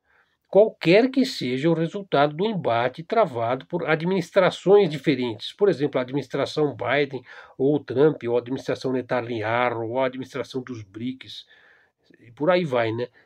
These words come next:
Veja, no momento a gente poderia dizer que os orientais estão liderando a mudança,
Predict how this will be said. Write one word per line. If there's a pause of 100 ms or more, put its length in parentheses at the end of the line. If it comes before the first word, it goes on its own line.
Veja,
no
momento
a
gente
poderia
dizer
que
os
orientais
estão
liderando
a
mudança,